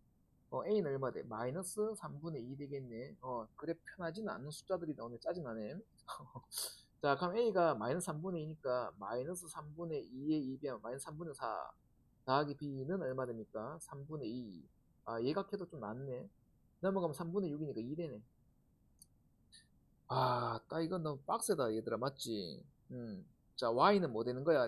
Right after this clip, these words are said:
이거 직접 다 해봐야 돼. 조금 서투르면 자꾸 연습해라, 계산. 어, 플러스 이 엑스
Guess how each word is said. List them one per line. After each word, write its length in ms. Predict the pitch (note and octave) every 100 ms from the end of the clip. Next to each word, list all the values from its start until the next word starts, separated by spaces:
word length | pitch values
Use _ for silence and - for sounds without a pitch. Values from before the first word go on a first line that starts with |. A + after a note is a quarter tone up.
| B2+
이거 120 | C#3
직접 320 | - G3 A#3+
다 120 | - F3
해봐야 300 | F3+ F3 G#3
돼. 120 | D#3+
조금 220 | - F3
서투르면 480 | - E4 - C#4+ G#3+
자꾸 240 | C3+ E3
연습해라, 680 | D#3 A3+ C4+ A#3+ E3 C#3+ C#3+
계산. 520 | - C3 C#3 C3+ E3+ G#3 _ _ _ _ _ _ _ _ _ -
어, 320 | B2+ B2+ B2 -
플러스 720 | - G#3+ G#3+ - - A#3 A#3 A3+
이 280 | B2+ C#3+ E3
엑스 560 | E3+ - - A#2+ G2